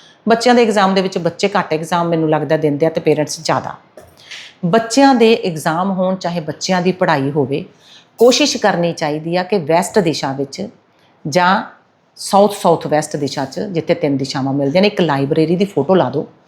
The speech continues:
ਜਿਹ 'ਚ ਕਿਤਾਬਾਂ ਹੀ ਪਈਆਂ ਤੇ ਬੱਚੇ ਦਾ ਧਿਆਨ ਕਿਤਾਬਾਂ ਵੱਲ ਜਾਵੇ ਕਿ ਪੜ੍ਹਨਾ ਹੈ। ਬਹੁਤੇ ਲੋਕਾਂ ਦੇ ਬੱਚੇ ਪੜ੍ਹਾਈ ਵੱਲ ਧਿਆਨ ਨਹੀਂ ਦਿੰਦੇ। ਬੱਚੇ ਨਹੀਂ ਪੜ੍ਹਦੇ ਤਾਂ। ਇੱਕ ਲਾਇਬ੍ਰੇਰੀ ਦੀ ਫੋਟੋ ਲਾਓ। ਤੇ ਦੂਜੀ ਗੱਲ, ਬੱਚੇ ਜਦੋਂ ਵੀ,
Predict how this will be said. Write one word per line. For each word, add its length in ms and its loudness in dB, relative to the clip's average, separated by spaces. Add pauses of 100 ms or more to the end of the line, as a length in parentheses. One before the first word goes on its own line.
(280)
ਜਿਹ 80 2
'ਚ 80 0
ਕਿਤਾਬਾਂ 440 0
ਹੀ 60 4
ਪਈਆਂ 320 0
ਤੇ 80 0
ਬੱਚੇ 300 0
ਦਾ 100 2
ਧਿਆਨ 300 -2
ਕਿਤਾਬਾਂ 460 0
ਵੱਲ 180 0
ਜਾਵੇ 340 0 (240)
ਕਿ 60 0
ਪੜ੍ਹਨਾ 360 0
ਹੈ। 140 -10 (360)
ਬਹੁਤੇ 220 2
ਲੋਕਾਂ 300 0
ਦੇ 80 2
ਬੱਚੇ 280 -2
ਪੜ੍ਹਾਈ 280 0
ਵੱਲ 200 0
ਧਿਆਨ 180 0
ਨਹੀਂ 200 4
ਦਿੰਦੇ। 280 -2 (320)
ਬੱਚੇ 200 2
ਨਹੀਂ 140 2
ਪੜ੍ਹਦੇ 300 0
ਤਾਂ। 260 -4 (720)
ਇੱਕ 120 0
ਲਾਇਬ੍ਰੇਰੀ 380 2
ਦੀ 80 2
ਫੋਟੋ 240 0
ਲਾਓ। 240 -4 (440)
ਤੇ 80 4
ਦੂਜੀ 460 2
ਗੱਲ, 60 -20 (1600)
ਬੱਚੇ 440 4
ਜਦੋਂ 400 2
ਵੀ, 260 -4